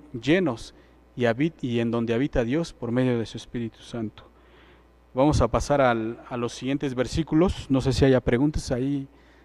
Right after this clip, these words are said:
de nuestros hermanos en, en YouTube. Esperemos que quede todo claro. Hay bastantes referencias, pero bueno, vamos a pasar al, al versículo,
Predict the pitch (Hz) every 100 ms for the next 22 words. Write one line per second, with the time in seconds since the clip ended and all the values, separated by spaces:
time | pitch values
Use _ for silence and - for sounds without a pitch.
0 | _ - 113 110 - - 117 127 127 117
1 | 113 107 104 110 - - _ _ _ _
2 | _ _ _ _ _ _ _ _ _ _
3 | _ _ _ 135 117 117 131 185 220 -
4 | - - _ _ _ _ _ _ _ _
5 | _ _ _ _ _ _ _ _ _ -
6 | 127 - 120 120 117 - 110 98 - -
7 | _ 131 123 139 127 - 139 147 190 -
8 | - - _ _ _ _ _ _ _ _
9 | _ _ _ _ _ _ _ _ _ _
10 | _ - 120 117 - 131 127 117 110 131
11 | 143 - 151 - 127 143 156 180 170 -
12 | 117 147 131 117 127 - - _ _ _
13 | - 127 117 117 117 143 - 127 117 107
14 | 117